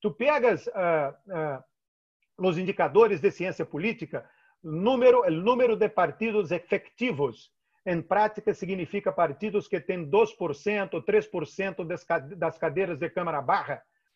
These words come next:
Brasil é campeão mundial, dezesseis <laughs>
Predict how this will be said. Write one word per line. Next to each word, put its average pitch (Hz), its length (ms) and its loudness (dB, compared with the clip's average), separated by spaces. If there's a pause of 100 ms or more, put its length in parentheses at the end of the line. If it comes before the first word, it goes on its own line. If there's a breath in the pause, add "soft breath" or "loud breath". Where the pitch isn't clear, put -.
(120)
Brasil 185 400 4
é 220 60 4
campeão 240 480 2
mundial, 190 540 2
dezesseis 214 960 2 (180)
<laughs> - 80 -20